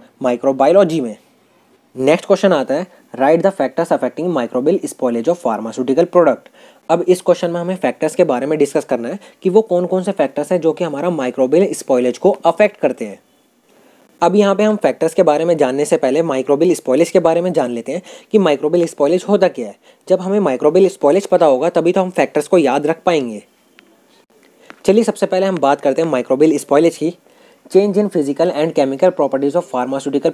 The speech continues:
product due to contamination of microorganisms। किसी भी माइक्रोऑर्गेनिजम्स की कंटामिनेशन की वजह से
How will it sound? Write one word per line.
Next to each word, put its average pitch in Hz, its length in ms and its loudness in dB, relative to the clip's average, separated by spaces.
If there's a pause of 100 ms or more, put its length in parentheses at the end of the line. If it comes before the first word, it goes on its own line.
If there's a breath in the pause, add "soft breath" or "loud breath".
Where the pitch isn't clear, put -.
(100)
product 143 320 2 (320 soft breath)
due 185 140 6
to 170 100 0 (140)
contamination 131 580 -2
of 220 160 -6
microorganisms। 127 880 0 (760)
किसी 208 240 4
भी 254 80 2
माइक्रोऑर्गेनिजम्स 156 840 2
की - 80 -2
कंटामिनेशन 147 800 0
की 208 80 4
वजह 139 240 2
से 123 220 -6